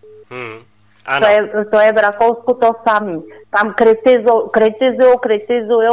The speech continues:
Speaker 2: protože někdo nechce to nahlas říct a pak jde a volí ty. Jo, ty,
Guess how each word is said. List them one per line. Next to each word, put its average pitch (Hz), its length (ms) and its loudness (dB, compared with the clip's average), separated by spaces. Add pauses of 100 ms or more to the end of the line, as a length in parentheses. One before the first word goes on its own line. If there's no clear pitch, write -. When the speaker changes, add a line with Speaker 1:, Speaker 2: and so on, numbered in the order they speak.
Speaker 2:
protože 220 400 -6
někdo 214 360 -4
nechce 214 440 -4
to 214 80 -2
nahlas 208 460 0
říct 202 340 -8
a 226 80 2
pak 196 300 -4
jde 202 180 2
a 220 60 2
volí 196 380 -2 (100)
ty. 196 420 0 (480)
Jo, 220 300 4 (220)
ty, 220 460 2